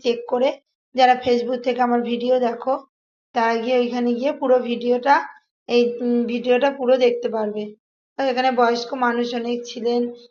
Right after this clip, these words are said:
আর বাচ্চাগুলোও খুব নাচছিল, আর গানটা খুব সুন্দর হচ্ছিল, সেই জন্য। আর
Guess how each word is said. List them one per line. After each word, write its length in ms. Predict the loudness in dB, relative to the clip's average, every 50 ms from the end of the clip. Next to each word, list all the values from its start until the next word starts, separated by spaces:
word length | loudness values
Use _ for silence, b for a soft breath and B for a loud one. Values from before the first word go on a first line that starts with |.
| _ _ _ -6 -2
আর 160 | 0 0 0 0 -2
বাচ্চাগুলোও 600 | -4 -4 -6 -10 -12 -8 -8 -6 -2 -2 -2 -2 -2
খুব 120 | -4 -6 -4 -4
নাচছিল, 320 | -4 -4 -4 -8 -6 -2 -2 -2
আর 60 | -2 -2
গানটা 260 | -4 -6 -6 -4 -4 -4
খুব 160 | -4 -4 -12 -12 -10
সুন্দর 240 | -8 -4 -2 0 2 2 2
হচ্ছিল, 340 | 0 -2 -8 -12 -12 -10 -8 -8 -10 -10 _ _ _ _ _ _ _ _
সেই 240 | -12 -6 -4 -2 -2 -2
জন্য। 180 | -2 -2 0 -2 -2 -4 -8 -16 _ _ _ _ _ _ _ _ _ _ _ _ _ _ -6
আর 60 | -4